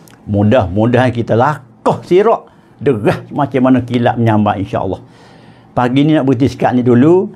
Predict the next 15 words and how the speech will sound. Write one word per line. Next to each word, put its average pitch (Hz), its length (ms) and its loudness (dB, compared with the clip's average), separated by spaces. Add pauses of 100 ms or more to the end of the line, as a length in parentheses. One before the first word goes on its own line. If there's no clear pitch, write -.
(140)
<laughs> 123 400 0
Tu 127 80 2
dia 127 240 2
ni. 202 80 2 (440)
Kita 135 200 0
nak 143 160 0
baca, 123 400 0
nak 127 120 0
baca 120 280 0
istighfar 117 560 0
pula. 107 240 -4
Allah, 113 800 0
tu 107 80 -6
dia 104 240 2
ni. 143 80 2